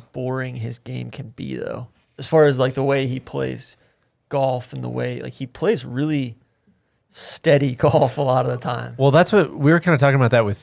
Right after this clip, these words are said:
Speaker 2: Finau, where it's like, man, if, if he was playing, if this was Shinnecock at a U S Open, like, Finau wins today.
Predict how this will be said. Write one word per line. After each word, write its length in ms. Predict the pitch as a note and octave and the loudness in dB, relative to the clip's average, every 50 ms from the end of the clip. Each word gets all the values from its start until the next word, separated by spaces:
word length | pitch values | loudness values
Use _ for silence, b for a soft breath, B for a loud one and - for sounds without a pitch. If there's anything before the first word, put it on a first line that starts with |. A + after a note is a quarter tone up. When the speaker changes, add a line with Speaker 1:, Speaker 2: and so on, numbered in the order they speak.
| - - - - | -12 -20 -12 -2
Speaker 2:
Finau, 440 | - C3 C3 B2 A2 G2 F#2 F2+ | 0 2 4 4 4 2 2 0
where 160 | F#2+ G2+ G2+ G2+ | 0 0 0 -2
it's 160 | - - - | -2 0 0
like, 240 | G#2 G2+ G2 - - | 0 0 -2 -2 0
man, 180 | B2 C3 B2 | 2 2 2
if, 240 | A2 - - - - - - - _ _ _ _ _ | 0 -2 -6 -16 -18 -20 -20 -20 _ _ _ _ _
if 240 | - - - - - | -6 -4 -4 -2 0
he 160 | C3 D#3+ F3 | 0 0 4
was 220 | F3 E3+ C#3 A2+ | 4 4 4 4
playing, 680 | - - - D3+ C#3 C#3 C#3 C#3 C#3 C3+ C3 B2+ A#2+ A#2+ b b b b b b b b b b b _ - - - - _ _ _ _ | 2 -2 -2 0 2 4 4 4 2 2 0 0 -2 -4 b b b b b b b b b b b _ -18 -18 -18 -18 _ _ _ _
if 400 | - - - - - D3 C3 - | -14 -12 -12 -6 -4 -2 -2 2
this 220 | - D#3+ D#3 - - | 4 4 4 4 4
was 120 | D#3+ A#2+ | 2 2
Shinnecock 640 | - - - B2+ C3+ C#3 - D#3 D3 D#3 D#3+ D#3 D3 | 2 2 2 2 2 2 4 4 4 4 4 4 2
at 80 | A#2+ | 2
a 40 | A2+ | 2
U 180 | G#2 G#2+ A#2+ A#2+ | 4 4 4 4
S 140 | A2+ - A#2 | 4 4 4
Open, 360 | G#2+ G#2+ G#2+ C#3+ C#3 C#3 C3+ | 2 2 4 2 2 2 2
like, 180 | A2+ G2 F#2 - | 0 -2 -4 -6
Finau 460 | - - A#2+ A#2+ A#2 A2 G2 F2+ F2+ | -6 0 2 2 4 2 2 -2 -4
wins 300 | G2 G#2 G2+ G2 G2 - | -4 -4 -4 -6 -6 -6
today. 380 | - G#2+ A#2+ A#2+ - - C3 | -6 -2 -2 0 0 -2 -4